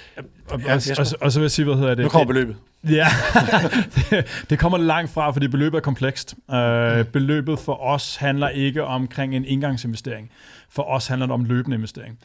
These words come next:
Speaker 1: Så det handler også om alt det netværk, vi kommer til. Altså, vores netværksafdeling er jo fyr og flamme for at få lov til at proppe gear derind.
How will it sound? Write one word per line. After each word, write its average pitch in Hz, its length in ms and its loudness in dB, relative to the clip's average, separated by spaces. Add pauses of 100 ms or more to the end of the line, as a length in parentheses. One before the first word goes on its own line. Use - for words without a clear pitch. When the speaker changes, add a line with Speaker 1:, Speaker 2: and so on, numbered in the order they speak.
(240)
Speaker 1:
Så 127 140 -6
det 123 80 0
handler 135 240 0
også 139 240 -4
om 156 60 -10
alt 139 140 -8
det 135 80 -2
netværk, 139 460 -2
vi 120 100 -4
kommer 120 200 -4
til. 139 400 -2
Altså, 127 220 -6
vores 127 340 -4
netværksafdeling 123 800 -4
er 123 40 -10
jo 120 80 -8
fyr - 320 -8
og 127 60 -8
flamme 123 340 -2
for 131 120 -4
at 113 60 -6
få 120 60 -2
lov 120 200 0
til - 120 -6
at 120 180 -6
proppe 120 300 -4
gear 127 140 -6 (400)
derind. 127 280 -2